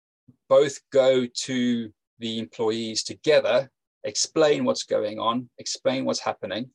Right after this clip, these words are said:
In some situations, the buyer may be making a few redundancies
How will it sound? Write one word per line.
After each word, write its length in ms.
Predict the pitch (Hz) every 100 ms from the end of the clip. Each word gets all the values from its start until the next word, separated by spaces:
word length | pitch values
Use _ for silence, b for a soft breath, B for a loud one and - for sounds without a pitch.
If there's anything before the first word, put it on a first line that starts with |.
| -
In 120 | 127
some 200 | - 160
situations, 800 | - 156 139 139 135 143 135 120
the 140 | 120 -
buyer 340 | 127 120 123 123
may 360 | 120 120 123 127
be 300 | 127 123 117 _
making 500 | 113 117 117 120 117
a 60 | 107
few 320 | - 120 120
redundancies 960 | 113 113 117 117 117 - 117 120 -